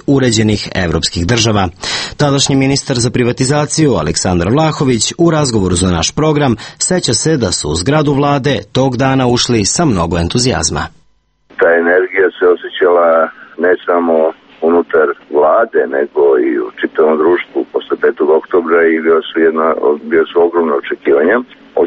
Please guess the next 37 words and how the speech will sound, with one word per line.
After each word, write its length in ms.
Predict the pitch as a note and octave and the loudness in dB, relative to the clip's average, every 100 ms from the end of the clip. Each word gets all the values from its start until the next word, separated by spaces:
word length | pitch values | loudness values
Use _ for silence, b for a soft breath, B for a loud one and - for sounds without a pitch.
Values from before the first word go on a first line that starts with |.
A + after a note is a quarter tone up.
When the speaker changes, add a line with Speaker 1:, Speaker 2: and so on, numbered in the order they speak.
| - | 0
Speaker 2:
strane 400 | F#2+ F#2 G2 G2+ G2+ - B B G2+ | 0 2 2 2 2 -2 B B 0
građana 400 | A#2+ A#2+ C3 G#2+ A#2 | 2 2 2 0 -2
Srbije, 340 | A#2 C#3 C3+ C#3 | -2 2 2 4
a 20 | C3 - | 2 -2
sa 60 | - | -12
druge 200 | - C#3 | -10 -8
strane 360 | - B2+ C3 C#3 C3 B B B B - | -2 0 2 2 0 B B B B -6
bile 220 | A#2 A#2+ - | -4 -4 -6
su, 140 | B2 A#2 - A#2+ | -4 -2 -4 -4
bila 160 | A#2+ A#2 | 2 4
je 140 | A2+ A#2+ | 4 2
jedna 180 | A#2+ A#2 B2+ | -2 0 0
velika 280 | B2+ - A2+ | -2 -4 -8
spremnost 540 | - A2 C3 A2 G2 - - B B G#2 | -4 0 2 0 -2 -10 -20 B B 0
ne 80 | G#2 - | 0 2
samo 300 | A2+ A2 G#2+ G#2+ B B B B F2 | 2 4 4 2 B B B B 0
ministara 400 | G2+ A2+ - F2 | 0 0 0 2
u 100 | E2+ F2 | 4 4
vladi, 300 | F2+ F2+ F#2 F2 | 2 2 0 0
nego 140 | E2+ | 0
i 120 | F2 - | -2 0
svih 180 | C3+ - - | -2 -2 -2
koji 140 | F#2+ | -2
su 100 | - F#2 | 0 0
radili 220 | F#2+ F#2+ | 2 2
u 100 | F2 | 2
ministarstvima 680 | E2 - F2+ F2+ - G2 F#2 F2+ - | 0 0 0 0 0 0 2 0 -6
da 220 | - E2+ D#2+ C#2+ - - | -4 0 2 2 -2 -2
svojim 240 | E2 F2+ F#2+ | 0 2 0
maksimalnim 560 | - - F2+ F2+ F2 F2+ | -2 -2 0 2 2 2
radom 280 | F#2 F2+ F2+ E2+ - - - | 2 2 -2 -4 -10 -10 -6
pokušaju 520 | F2+ - - F#2 F2+ | -4 -4 0 2 2
da 180 | E2+ F2 E2+ F2 | 2 2 4 2
u 20 | F2 F2+ - - - | 0 -4 -8 -2 0
rekordno 380 | - F#2+ F2+ F#2 | 0 -2 -2 -2
kratkom 400 | F#2+ F2 - E2+ | 0 -2 -2 0
vremenu 340 | E2+ E2+ E2+ | 2 2 2